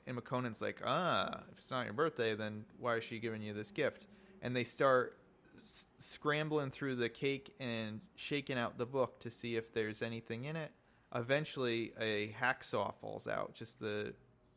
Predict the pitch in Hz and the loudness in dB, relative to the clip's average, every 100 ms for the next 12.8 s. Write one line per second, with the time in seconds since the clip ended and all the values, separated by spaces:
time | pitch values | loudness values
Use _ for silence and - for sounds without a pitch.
0 | _ 131 120 123 120 117 113 110 107 104 | _ -8 -2 2 4 4 2 0 0 -2
1 | - - - - - - - - - - | -2 -6 -8 -8 -16 -20 -20 -20 -20 -20
2 | - _ - 131 117 110 110 - - _ | -20 _ -2 2 2 2 -2 -10 -18 _
3 | - 135 135 139 143 139 135 131 - - | -14 0 4 6 4 2 -2 -4 -10 -18
4 | _ _ _ _ _ _ _ _ 131 113 | _ _ _ _ _ _ _ _ -2 0
5 | 110 - - - _ _ - - 156 - | 0 -4 -6 -12 _ _ -2 4 4 4
6 | - - _ _ - 139 - - 123 120 | -10 -20 _ _ 0 2 2 2 2 4
7 | 143 139 139 131 113 113 - - 113 113 | 6 6 4 0 2 0 -6 -8 -6 -4
8 | 110 110 151 - 165 165 - _ _ _ | -2 0 2 2 -2 -4 -12 _ _ _
9 | _ _ - 156 151 147 139 131 131 139 | _ _ 0 6 8 10 8 8 2 0
10 | 143 127 117 107 123 135 - 123 110 123 | 0 2 2 2 0 -2 -4 -2 4 6
11 | 127 123 131 123 120 117 - - _ _ | 6 2 0 0 -2 -8 -12 -20 _ _
12 | _ _ - 120 110 107 104 98 | _ _ -6 -2 0 0 -2 -6